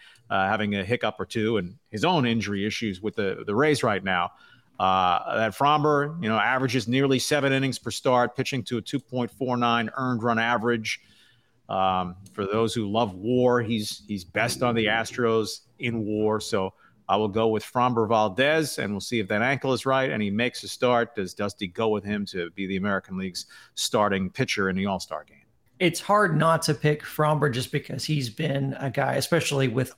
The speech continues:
Speaker 2: all of the injuries on this pitching staff and as thin as this pitching staff has been, he's been a guy who you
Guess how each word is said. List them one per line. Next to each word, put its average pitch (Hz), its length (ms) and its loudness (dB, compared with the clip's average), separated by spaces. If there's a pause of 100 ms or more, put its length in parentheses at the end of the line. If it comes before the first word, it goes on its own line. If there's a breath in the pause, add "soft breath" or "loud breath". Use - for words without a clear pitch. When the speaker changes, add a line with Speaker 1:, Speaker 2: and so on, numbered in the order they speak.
Speaker 2:
all 156 240 6
of 123 100 -2
the 135 140 0
injuries 127 560 -4 (300 loud breath)
on 123 120 0
this 117 140 -4
pitching 196 420 2
staff 165 460 2
and 135 120 2
as 120 160 -4
thin 156 280 2
as 123 100 -2
this 123 140 -4
pitching 143 300 -4
staff 127 280 -2
has 127 220 -6
been, 175 460 4 (380 loud breath)
he's 165 200 2
been 156 180 2
a 151 80 4
guy 147 380 2
who 135 440 2 (120)
you 143 300 2